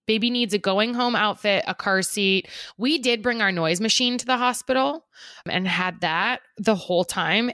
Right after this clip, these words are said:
and then, like, a blanket to snuggle them up in home. But they'll provide them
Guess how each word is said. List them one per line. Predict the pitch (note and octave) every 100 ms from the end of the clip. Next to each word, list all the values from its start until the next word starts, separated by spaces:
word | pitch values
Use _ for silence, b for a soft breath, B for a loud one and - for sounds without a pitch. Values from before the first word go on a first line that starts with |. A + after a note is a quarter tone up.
| -
and | G#3 G3
then, | F#3+ F3+ F3+ F3+
like, | E3+
a | F3+
blanket | D#3+ D#3+ E3 D#3+ B2+ - _
to | - F3
snuggle | - F#3+ E3+ E3+
them | D#3+ D#3+
up | D#3+ -
in | - G#2 B2+ F#3+ B B B
home. | F#3 E3
But | E3+
they'll | E3 G3+ G#3+
provide | A#3 G3+ F3+ F3 E3
them | F#3 F3 F3 F3+ F3+